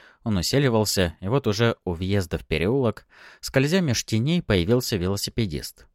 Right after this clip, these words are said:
Учитывая, что ехал он, освещая путь лишь маленьким фонариком на руле, было удивительно, как вообще можно было кататься при таком освещении. Но этот молодчик умудрялся не только ехать на приличной скорости,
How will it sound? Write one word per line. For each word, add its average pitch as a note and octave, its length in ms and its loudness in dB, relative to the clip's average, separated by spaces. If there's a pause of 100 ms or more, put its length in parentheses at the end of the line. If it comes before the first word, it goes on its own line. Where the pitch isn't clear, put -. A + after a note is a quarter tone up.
(120)
Учитывая, C#3 480 2
что - 180 -4
ехал B2 360 0
он, A#2 240 0 (100)
освещая A2 580 -2
путь - 320 -4
лишь G2+ 380 -4
маленьким F2+ 520 -2
фонариком B2 540 -4
на F2+ 120 -2
руле, E2 320 0 (440)
было G#2+ 240 0
удивительно, G2+ 640 -2
как F2 220 -6
вообще G2 380 -2
можно F2 340 -4
было G2 200 -2
кататься - 580 -4
при - 120 -6
таком E2 380 -6
освещении. D2 640 -8 (520)
Но F3 180 2
этот C#3+ 220 0
молодчик G#2+ 580 -2
умудрялся G2+ 600 0
не F2+ 160 -4
только G#2 340 -4
ехать C3+ 480 -2
на B2 140 -6
приличной A2 520 -2
скорости, G2+ 640 -2